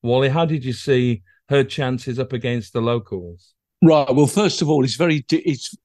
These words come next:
Speaker 2: it's probably you only get Hong Kong, Hong Kong sprinters are normally probably the best in the world,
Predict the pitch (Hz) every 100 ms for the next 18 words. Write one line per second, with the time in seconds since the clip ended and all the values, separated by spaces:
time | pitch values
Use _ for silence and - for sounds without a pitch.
0 | - 143 120 - - - - 170 175 139
1 | 135 135 147 156 123 139 - _ - -
2 | - 123 131 110 131 117 175 175 - 156
3 | 143 123 - _ _ _ _ - - 160
4 | 143 - 117 101 - - 127 139 143 131
5 | 123 120 - _ - 131 120 110 113 127
6 | - 131 101 110 117 131 113 95 87